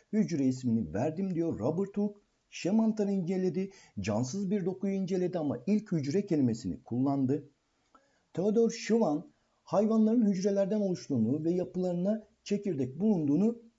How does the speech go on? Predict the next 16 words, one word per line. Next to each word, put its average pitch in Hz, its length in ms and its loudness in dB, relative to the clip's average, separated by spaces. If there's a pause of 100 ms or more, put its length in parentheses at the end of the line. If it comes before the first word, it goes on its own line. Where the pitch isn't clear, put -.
söyledi. 147 720 0 (960)
Şimdi 180 260 -2
ilk 240 180 -2
önce 208 220 4
mikroskobu 202 720 2
bir 185 80 -2
keşfedelim. 156 800 2 (640)
O 107 80 -4
zaman 117 300 -2
sı-, - 400 -10
e, 123 260 0
birinci 185 260 2
sırada 160 380 0
Zacharias 175 720 -4
Janssen 135 440 -2
olsun. 110 460 -4